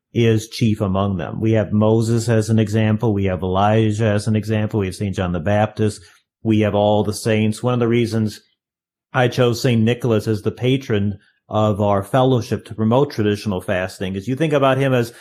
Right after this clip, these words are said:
oh, a great charitable guy. You know, he, he gives gifts to kids. He comes around Christmas. He's, he's happy and he's jolly. He's also Orthodox, though. He might punch an Arian in the face, you know, so he's really strict. So,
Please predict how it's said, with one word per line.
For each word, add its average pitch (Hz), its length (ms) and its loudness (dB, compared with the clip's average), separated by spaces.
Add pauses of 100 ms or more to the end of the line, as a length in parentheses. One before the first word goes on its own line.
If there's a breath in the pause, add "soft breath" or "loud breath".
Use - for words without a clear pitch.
(200 loud breath)
oh, 147 200 2
a 143 220 -2
great 147 300 2
charitable 151 420 2
guy. 160 320 0
You 90 180 -4
know, 107 220 -2
he, 120 160 -4
he 117 220 -4
gives 110 240 -4
gifts 131 260 -2
to 117 80 -6
kids. 175 400 2
He 131 80 -6
comes 110 240 -4
around 101 280 -4
Christmas. 160 640 -2
He's, 98 240 -12 (140)
he's 107 160 -8
happy 156 520 0
and 117 100 0
he's 98 160 -6
jolly. 147 720 2 (180 loud breath)
He's 196 160 -2
also 180 280 2
Orthodox, 147 560 0
though. 156 140 2
He 151 100 -2
might 147 240 -2
punch 143 240 -4
an 131 80 -2
Arian 131 340 2
in 131 100 0
the 127 80 -2
face, 131 520 0
you 131 40 -4
know, 123 260 0
so 120 140 -4
he's 113 160 -4
really 120 200 -4
strict. 120 420 -2
So, 107 380 0